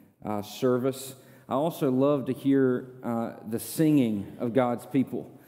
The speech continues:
Uh, when we have just the guitar, I can hear the roar of voices behind me, and it's so encouraging to hear, uh, the voices of his people sing his praises. And thank you, Britt, and all the other,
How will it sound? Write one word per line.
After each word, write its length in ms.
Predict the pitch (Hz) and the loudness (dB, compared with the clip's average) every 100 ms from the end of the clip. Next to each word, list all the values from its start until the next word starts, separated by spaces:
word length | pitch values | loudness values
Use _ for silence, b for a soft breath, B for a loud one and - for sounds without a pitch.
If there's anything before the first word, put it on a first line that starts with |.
| B B B | B B B
Uh, 60 | 107 | -2
when 220 | 113 120 | 0 2
we 80 | 120 | 2
have 240 | 135 123 | 0 0
just 240 | 123 135 135 | 0 -2 -2
the 60 | |
guitar, 540 | 120 120 123 135 135 127 | -2 0 0 0 0 -2
I 40 | |
can 160 | 123 113 | -4 -4
hear 320 | 117 139 131 | 2 4 4
the 100 | 113 | 2
roar 440 | 107 123 127 123 | 0 2 4 4
of 100 | 113 | 0
voices 720 | 98 107 139 135 113 95 - | -4 0 0 2 -2 -2 -6
behind 440 | - 107 120 117 110 | -6 -4 -2 0 0
me, 220 | 101 92 | -2 -4
and 260 | 82 101 104 | -4 -2 -2
it's 120 | 98 | -4
so 140 | 131 | -2
encouraging 640 | 120 113 - 123 117 110 104 | -2 -2 -2 0 0 -2 -6
to 60 | |
hear, 500 | 95 127 123 120 113 B B B B B | -2 2 4 2 -2 B B B B B
uh, 140 | 107 | -4
the 100 | 104 | -2
voices 540 | 104 117 120 117 117 101 | -2 2 0 0 -4 -2
of 180 | 107 | -2
his 180 | 107 104 | -2 -6
people 320 | - 123 101 | -2 -2 0
sing 220 | 104 120 110 | -4 -2 -2
his 140 | 107 | -2
praises. 440 | - 117 113 101 101 | -2 0 0 -2 -6
And 140 | 98 | -2
thank 280 | 139 127 123 | 0 0 0
you, 100 | 117 | 0
Britt, 420 | 95 120 120 - | 4 4 4 0
and 280 | 107 107 101 B B B B B | -6 -4 -4 B B B B B
all 160 | 104 117 | -2 0
the 120 | 117 | 0
other, 420 | 117 113 110 101 | 0 0 0 -2